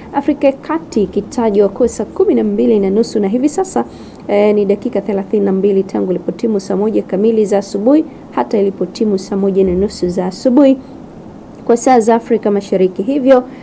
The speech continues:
ninayo jeuri hasa ya kukuangazia magazetini leo nikiwa niko kamili gado super sawa bin sawia.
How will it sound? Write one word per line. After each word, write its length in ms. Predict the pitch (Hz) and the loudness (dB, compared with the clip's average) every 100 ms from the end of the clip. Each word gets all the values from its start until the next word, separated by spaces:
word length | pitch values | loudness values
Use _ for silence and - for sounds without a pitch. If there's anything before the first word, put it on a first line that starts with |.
| - - | -8 2
ninayo 320 | 294 330 320 | 6 8 6
jeuri 380 | 269 294 294 269 | 6 6 6 2
hasa 440 | 269 254 - 220 | 0 -4 0 4
ya 140 | 214 208 | 4 4
kukuangazia 720 | 202 214 208 208 208 214 214 | 0 2 2 4 2 4 2
magazetini 800 | 190 196 180 190 190 226 208 190 | 4 4 2 0 0 0 4 4
leo 360 | 208 226 196 - - - | 6 6 4 0 -14 -6
nikiwa 480 | 180 - 226 202 190 | -4 2 4 4 2
niko 480 | 220 214 208 - 202 | 2 0 0 -4 -6
kamili 600 | - 202 196 226 208 185 | -2 -2 2 2 2 2
gado 500 | 185 226 196 180 170 | 0 -2 2 2 0
super 920 | - - - - - - - 233 202 - - | -4 -14 -12 -6 -6 -6 -2 -2 -2 -10 -20
sawa 580 | - - - 208 196 185 | -14 -8 0 4 4 4
bin 260 | 170 180 185 | 4 2 0
sawia. 560 | - - 226 254 - | -6 0 2 4 4